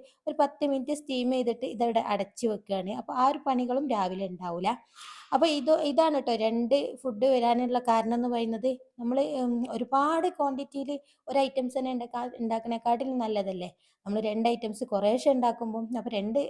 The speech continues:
ഐറ്റംസ് ആവും ചെയ്യും, വെറൈറ്റി ആയിട്ട് കഴിക്കും ചെയ്യാലോ. പിന്നെ മൊത്തം കിച്ചൺ മൊത്തം ഒന്ന് ക്ലീൻ ചെയ്ത് വെക്കും ട്ടോ. അപ്പൊ കിച്ചൺ മൊത്തം ക്ലീൻ ചെയ്ത് വെച്ച് കഴിഞ്ഞാൽ രാവിലെ എണീറ്റ് വരുമ്പോൾ ഭയങ്കരമായിട്ട് ഒരു പോസിറ്റീവ് എനർജി ആയിരിക്കും.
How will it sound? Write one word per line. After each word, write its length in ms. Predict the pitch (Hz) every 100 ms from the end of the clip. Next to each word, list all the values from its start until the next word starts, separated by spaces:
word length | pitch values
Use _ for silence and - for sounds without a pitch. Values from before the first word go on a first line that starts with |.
| -
ഐറ്റംസ് 340 | 226 262 269
ആവും 220 | 262 247
ചെയ്യും, 300 | 240 226 226
വെറൈറ്റി 320 | 220 202 220 262
ആയിട്ട് 120 | 240
കഴിക്കും 400 | 220 208 214 233
ചെയ്യാലോ. 420 | 180 165 165 170 - _ _ _ _ _ -
പിന്നെ 180 | 294 359 -
മൊത്തം 440 | 254 254 - 269
കിച്ചൺ 360 | 254 233 254 269
മൊത്തം 360 | 254 - 294
ഒന്ന് 140 | 269 247
ക്ലീൻ 320 | 233 214 220
ചെയ്ത് 480 | 240 190 202 - -
വെക്കും 280 | 196 - 170
ട്ടോ. 140 | 180 165 _ 226
അപ്പൊ 140 | 214
കിച്ചൺ 280 | 240 - 262
മൊത്തം 320 | 277 269 285
ക്ലീൻ 220 | 254 247
ചെയ്ത് 220 | 254 254
വെച്ച് 280 | 254 240 247
കഴിഞ്ഞാൽ 500 | 233 220 202 208 226
രാവിലെ 340 | 202 196 190 220
എണീറ്റ് 340 | 208 202 240
വരുമ്പോൾ 280 | 208 208 214
ഭയങ്കരമായിട്ട് 560 | 190 196 220 240 247
ഒരു 100 | 220 214
പോസിറ്റീവ് 400 | 190 175 - 196
എനർജി 320 | 190 180 160
ആയിരിക്കും. 360 | 185 - -